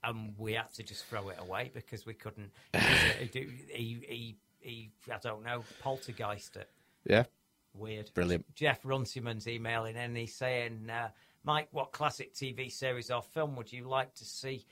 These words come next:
Speaker 1: remade?" Oh, it's a tricky one, that, isn't it? I
Speaker 2: Don't,
Speaker 1: mean,
Speaker 2: don't remake anything. Have something new.
Speaker 1: It depends, doesn't it? I mean, some, sometimes you get a remake and it gets the balance absolutely spot on, and sometimes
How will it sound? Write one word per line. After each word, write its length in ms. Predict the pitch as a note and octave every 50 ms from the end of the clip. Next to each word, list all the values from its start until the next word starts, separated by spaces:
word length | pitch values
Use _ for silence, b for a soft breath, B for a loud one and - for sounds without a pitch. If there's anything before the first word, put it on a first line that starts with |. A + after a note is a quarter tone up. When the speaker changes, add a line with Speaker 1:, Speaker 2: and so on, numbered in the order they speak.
| - _ _ -
Speaker 1:
remade?" 680 | A#2+ A#2+ A#2+ A#2+ A#2+ B2 B2 A#2+ A#2+ B2 A2+ G#2 G2 - - _ _ E3
Oh, 460 | G3 G#3 G#3 G3 F3+ C#3 A#2 G2 - - _ _ _ _
it's 120 | - - -
a 60 | C3
tricky 400 | - - - F#3 - - - D3
one, 240 | B2 G#2 E2+ E2 E2
that, 160 | F2 F2 -
isn't 200 | - B2+ - B2+
it? 120 | G#2+ G#2 - _ _ _ -
I 80 | C#3 B2+
Speaker 2:
Don't, 160 | G#2+ G#2+ C#3
Speaker 1:
mean, 100 | C3+ C3+
Speaker 2:
don't 220 | C3 A#2 A2 -
remake 360 | G2+ G#2 G#2 A2 G#2+ G#2 - -
anything. 340 | A2 A2 G2 - - F2 - - _
Have 180 | - A2+ G#2+
something 320 | - - - G#2+ G2 C#2 F2
new. 220 | G2 G2+ G2 F#2 - B B B B B B B B _ _ _ _ - _ _ _ _ _ - -
Speaker 1:
It 420 | - - - B3 D#4 E4+ D#4+ C#4+
depends, 560 | - D#4 D#4 - D#4 D#4+ E4 C#4 G#3+ - -
doesn't 220 | - A3 G#3+ F3+ D3+
it? 60 | D3 D3
I 40 |
mean, 200 | D3 D3+ D#3 E3
some, 460 | D#3+ - - - A#3+ A3+ G#3+ G3 F3 -
sometimes 960 | - - - - A3+ A3 G3 F3+ - - - D#3 C3+ A2+ G2+ G#2 G#2 G#2 C3
you 60 | D3
get 200 | C#3+ D#3+ D#3+ D#3
a 60 | D3 C3+
remake 680 | B2 B2 A#2+ A#2 A2+ A#2 A2+ A2 G#2+ G#2+ - - - -
and 160 | C3 A#2+ A2+
it 160 | A2 - - _ -
gets 240 | B2 A#2 - -
the 80 | - A2+
balance 560 | - - B2 A2 A2 G#2 G2 F#2+ F2+ - -
absolutely 640 | A#2 - - - - A2 A2 G#2+ G#2 F#2 F#2 G2 F#2+
spot 320 | - - - - G#2+ G2+ G#2
on, 120 | G#2 F#2+ F2+ - _ -
and 180 | - G#2+ G#2
sometimes 760 | - - G#2+ G2 - - A#2 G#2+ G#2 G2 G2 F#2+ F#2 - -